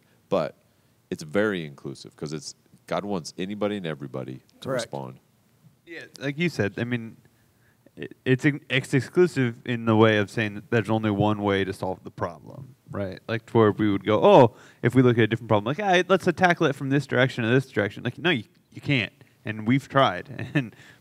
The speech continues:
Speaker 3: Paul talks about it, and that's
Speaker 1: Yeah.
Speaker 3: really, again, that's w-, why we got to this topic.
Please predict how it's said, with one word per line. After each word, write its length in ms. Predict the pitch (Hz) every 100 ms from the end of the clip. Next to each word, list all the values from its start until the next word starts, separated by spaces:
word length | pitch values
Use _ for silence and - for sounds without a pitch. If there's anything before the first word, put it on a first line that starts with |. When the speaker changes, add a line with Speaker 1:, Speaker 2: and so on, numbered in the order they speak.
| -
Speaker 3:
Paul 180 | 127 135
talks 300 | 147 135 139
about 280 | 120 120
it, 160 | 120 117
and 100 | 104
that's 100 | 107
Speaker 1:
Yeah. 120 | 90
Speaker 3:
really, 240 | 127 123 110
again, 240 | 107 117
that's 160 | 107 -
w-, 180 | 117 107
why 300 | 117 113 110
we 80 |
got 160 | 107 101
to 40 |
this 140 | - 101
topic. 480 | 147 147 - 104